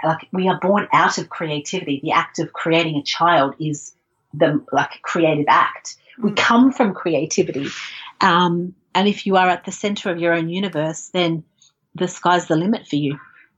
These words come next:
Speaker 2: Absolutely. I love that. I love all three of them.
Speaker 1: <laughs>
Speaker 2: I, I, I, um, I'm, I was gonna say, I just feel like giving you a big etheric hug right now because I'm feeling
Speaker 1: <laughs> I'll
Speaker 2: your
Speaker 1: take that.
Speaker 2: emotions over here.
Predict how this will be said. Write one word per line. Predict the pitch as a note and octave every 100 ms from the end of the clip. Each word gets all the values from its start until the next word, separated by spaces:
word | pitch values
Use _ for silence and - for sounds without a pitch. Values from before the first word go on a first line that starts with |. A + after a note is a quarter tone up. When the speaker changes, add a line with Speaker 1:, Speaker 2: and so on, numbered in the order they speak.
| _ _ _ _ - - - _ -
Speaker 2:
Absolutely. | G3+ G#3 - - F#3 E3+ F#3+ A3+ G3+ F#3 E3
I | F#3
love | G3 G3+ B3 -
that. | G#3 F3
I | G3+
love | A3 B3
all | G#3+ F3+
three | - F3 F3+
of | G#3+
them. | F3+ E3 - - - -
Speaker 1:
<laughs> | F#3 C#4+ C4+ G#4 - _ _ -
Speaker 2:
I, | B3+ C#4+ -
I, | A#3+ B3 B3+ - -
I, | A#3 B3+ B3+ -
um, | A3+ G#3+ G3 G3+ - -
I'm, | B3 -
I | B3 A#3 A3+
was | G#3
gonna | D#4
say, | - A3
I |
just | A#3+ -
feel | B3+ G#3+
like | G3+
giving | G#3 G3
you | G3+
a |
big | F3+ A3 -
etheric | G3+ G#3 F#3+ F#3
hug | - F#3+ F#3
right | F3 -
now | E3+ F#3+
because | G3+ C4 -
I'm | A3
feeling | - B3+ A#3+
Speaker 1:
<laughs> |
I'll | A3+
Speaker 2:
your | G#3+
Speaker 1:
take | G3+
that. |
Speaker 2:
emotions | G3 G#3+ A3+ - G#3+ G3+
over | F#3+ F#3
here. | E3+ F#3 A#3